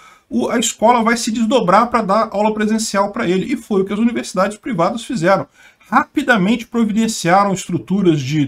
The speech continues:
de E A D, aprendizado à distância, e depois rapidamente voltaram à aula presencial tão logo era possível.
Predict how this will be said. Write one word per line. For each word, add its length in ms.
de 460
E 100
A 120
D, 420
aprendizado 540
à 40
distância, 480
e 40
depois 320
rapidamente 680
voltaram 760
à 20
aula 240
presencial 680
tão 240
logo 320
era 140
possível. 800